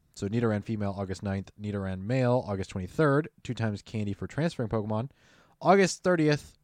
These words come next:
Pidove, and two times X P for evolving Pokemon. Guess which day I am evolving Pokemon. Um, although I could use Pidove candy for my Nundo.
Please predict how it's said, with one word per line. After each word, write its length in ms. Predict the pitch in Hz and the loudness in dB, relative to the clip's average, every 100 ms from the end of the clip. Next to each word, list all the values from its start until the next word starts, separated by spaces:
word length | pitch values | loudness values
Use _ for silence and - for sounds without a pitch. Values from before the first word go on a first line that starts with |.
| _ | _
Pidove, 540 | - 220 165 151 147 - | -2 4 8 8 6 0
and 160 | 113 107 | -6 -4
two 140 | 135 | -4
times 300 | 135 139 120 | 0 0 0
X 120 | 120 | -2
P 220 | - - 107 | -2 -4 -2
for 180 | 110 | 0
evolving 480 | 98 87 90 87 85 | -2 0 -2 -2 -6
Pokemon. 540 | - 117 113 107 90 80 | -2 -2 0 -2 -4 -4
Guess 320 | 92 - - | -8 -8 -6
which 280 | 143 151 - | -6 -6 -4
day 420 | 139 139 139 131 | 0 0 0 -2
I 160 | 95 117 | -6 -8
am 100 | 123 | -6
evolving 380 | 90 - 139 165 | -6 -8 -8 -8
Pokemon. 400 | 170 165 90 85 _ - _ _ _ _ | -6 -6 -8 -10 _ -20 _ _ _ _
Um, 460 | - 92 92 90 87 | -6 -2 -2 -2 -6
although 200 | 92 98 | -4 0
I 80 | 101 | 0
could 160 | 98 92 | 0 -4
use 640 | 90 104 110 113 113 113 | -2 0 2 2 2 0
Pidove 440 | - 143 135 98 - | -4 -2 0 -2 -2
candy 400 | 101 101 110 113 | -6 -4 -4 -4
for 260 | - 98 | -6 -6
my 180 | 104 110 | -4 -4
Nundo. 520 | 104 110 104 78 65 | -2 -2 -4 -6 -10